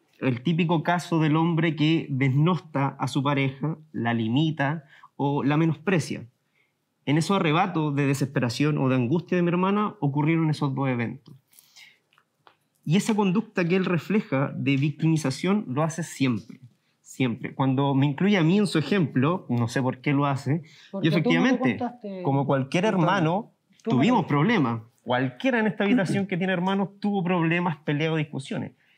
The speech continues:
Speaker 1: Eso no amerita bajo ningún caso en argumentar o en respaldar lo que tú estás diciendo.
Speaker 2: No sé, tú eres igual de mentiroso que ella porque ella me ha agredido más de dos veces, como dices tú. Eso es así,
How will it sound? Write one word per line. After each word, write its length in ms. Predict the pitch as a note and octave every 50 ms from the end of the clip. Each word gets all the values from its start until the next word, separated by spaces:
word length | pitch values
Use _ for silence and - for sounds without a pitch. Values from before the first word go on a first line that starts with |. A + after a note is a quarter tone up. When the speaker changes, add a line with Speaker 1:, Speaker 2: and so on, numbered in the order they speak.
| _ _ _
Speaker 1:
Eso 220 | - D#3 - -
no 100 | G3+ G3+
amerita 380 | G3 F3+ D#3+ D3+ E3+ F#3+ F3 G3
bajo 200 | F#3 F3+ - E3+
ningún 360 | D3+ D3 C#3 B2+ C3+ F3+ G3
caso 580 | F#3+ - _ - A3+ A3+ - - C3 D3+ F#3+ - _ _ _ _ _ _ _ _ _ _ _ _ _ _ _ _ _
en 220 | _ C#3 D3+ D#3 -
argumentar 640 | - D3+ D3 D3 D#3 D#3 D3+ C#3+ D3 D3+ F3+ F#3 G3
o 60 | G3+
en 100 | F#3+ F3+
respaldar 440 | E3 F3 D#3 - D#3 C#3 C3+ D3+ E3
lo 80 | E3 E3+
que 80 | E3+ D#3+
tú 60 | D#3+
estás 180 | D3+ - E3 D3+
diciendo. 540 | C#3 B2+ A#2 - A2+ G#2+ F#2 - D2+ G#2+ - _ _ _ _ _ _
Speaker 2:
No 80 | D3 D3+
sé, 160 | - B3 C4
tú 160 | A3+ B3+ B3+
eres 160 | B3 A#3+ A#3+
igual 220 | A#3 G#3 A#3+ A#3+ A#3
de 40 | B3
mentiroso 460 | A#3+ A#3+ A3+ A#3+ B3 A#3+ G#3+ A#3 A#3+
que 100 | A3 C4+
ella 140 | C#4+ C#4+ C4+
porque 320 | A#3 A#3+ G#3+ - E3 D3 G#3+
ella 200 | B3 A#3 A#3+ A3+
me 60 | A3+
ha 80 | A3+
agredido 420 | A3 A3 G#3 G#3 A3 B3 A#3+ A3 G#3
más 460 | G3 G3 G3+ A3 B3 B3+ B3 - - -
de 240 | G#3 F#3+ F#3 A3+ A#3+
dos 200 | B3 C4 A#3+ A3+
veces, 320 | B3+ - - - C3+ B2
como 240 | - - E3 E3 E3
dices 260 | E3 D#3+ - F#3+ E3+
tú. 220 | - - C3+ A#2 - - - _ _ _ _ _ _ _ _ _ _ _ _ _ _ _ _ _
Eso 360 | C#3 D3+ C#3 - C#3 C#3+ C3+
es 440 | C#3+ D3+ D#3 D3+ C3+ - - - -
así, 400 | - C#3 C3 - - - - G#2+